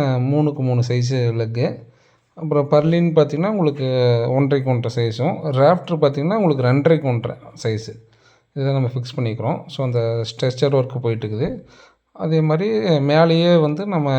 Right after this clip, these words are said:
இன்வெர்டர், ஏ சி பாக்ஸ், டி சி பாக்ஸ்லாம் ஃபிக்ஸ் பண்றோங்க. அது ஒர்க்கு பேரலா பண்ணிட்டு இருக்கிறோம். இது பாத்தீங்கன்னா, இது ஃபிக்ஸ் பண்ணும்போது மழையிலே தான் எல்லாம் ஃபிக்ஸ் பண்ணிட்டு இருந்தோம். அஹ், நீங்க பாத்தீங்கன்னா தெரியும், எல்லாமே ஈரமா தான் இருக்கும். அஹ், மழையிலே ஃபிக்ஸ் பண்ணிக்கிறோம்.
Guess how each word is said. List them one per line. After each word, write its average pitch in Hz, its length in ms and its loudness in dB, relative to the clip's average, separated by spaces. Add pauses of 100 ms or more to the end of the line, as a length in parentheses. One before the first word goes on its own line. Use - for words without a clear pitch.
இன்வெர்டர், 143 440 0
ஏ 139 140 2
சி 139 140 -4
பாக்ஸ், 139 260 0
டி 127 100 -2
சி 120 120 -6
பாக்ஸ்லாம் 120 360 -4
ஃபிக்ஸ் - 280 -16
பண்றோங்க. 110 340 -4 (760)
அது 131 120 -4
ஒர்க்கு 131 300 -2
பேரலா 123 360 0
பண்ணிட்டு 113 320 -4
இருக்கிறோம். 110 300 -6
இது 127 200 -4
பாத்தீங்கன்னா, 123 380 0
இது 143 120 -2
ஃபிக்ஸ் - 260 -6
பண்ணும்போது 165 500 2 (300)
மழையிலே 131 380 2
தான் 165 160 4
எல்லாம் 147 180 2
ஃபிக்ஸ் - 220 -18
பண்ணிட்டு 120 280 -6
இருந்தோம். 113 280 -4 (720)
அஹ், 113 400 -4
நீங்க 117 260 -4
பாத்தீங்கன்னா 127 400 -2
தெரியும், 131 280 -2
எல்லாமே 123 340 0
ஈரமா 127 300 0
தான் 135 140 2
இருக்கும். 123 280 -4 (160)
அஹ், 110 560 -4 (540)
மழையிலே 120 300 -2
ஃபிக்ஸ் 131 220 -6
பண்ணிக்கிறோம். 127 400 -2